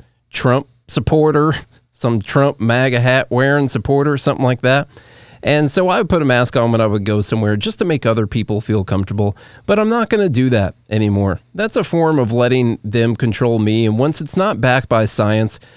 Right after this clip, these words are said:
whatsoever, I w-, I won't do it. And, uh, you know, my wife ha-, says, brings her mask and puts one on every once in a while, uh, just to make people feel better, really. And I, I stopped doing it.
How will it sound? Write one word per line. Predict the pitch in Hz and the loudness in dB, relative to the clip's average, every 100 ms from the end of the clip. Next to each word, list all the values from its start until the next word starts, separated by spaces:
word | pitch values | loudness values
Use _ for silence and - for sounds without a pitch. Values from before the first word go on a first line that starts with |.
| - | -14
whatsoever, | - 117 - 104 110 107 107 - _ _ | -2 -2 0 0 2 2 0 -4 _ _
I | 147 | -2
w-, | 156 - _ - | -2 -4 _ -2
I | |
won't | 208 214 165 | 2 0 0
do | 117 107 | 0 0
it. | 98 - _ _ - | 0 -4 _ _ -6
And, | 127 120 123 | -2 0 2
uh, | 127 127 - | 2 0 0
you | 160 | -2
know, | 165 | 0
my | 160 | 2
wife | 160 180 | 2 0
ha-, | 160 151 151 139 - | 2 0 0 -4 -8
says, | 131 - 143 139 110 139 | -10 -2 2 2 -2 -6
brings | - 135 147 123 | -2 0 0 2
her | 131 123 | 2 2
mask | 120 117 120 | 4 2 0
and | 113 | -2
puts | 110 123 - | -2 -2 0
one | 113 | 0
on | 113 113 98 - - - | 2 2 0 -6 -20 -2
every | 120 117 | 0 2
once | 107 113 104 | 2 0 0
in | 113 | 0
a | |
while, | 104 104 104 98 - _ | 2 2 0 -2 -8 _
uh, | - 107 104 104 | -2 0 -2 -4
just | 101 131 - | -2 0 0
to | |
make | 117 113 | 0 0
people | - 117 110 | -2 0 -2
feel | - 110 107 | -2 -2 0
better, | 104 107 107 104 - | 0 0 0 -2 -4
really. | 98 104 104 95 _ _ | 0 2 0 -2 _ _
And | - 170 175 | -4 0 0
I, | 185 _ _ | -2 _ _
I | - | -6
stopped | 220 226 175 | 0 0 0
doing | 120 101 | 0 0
it. | 98 | 0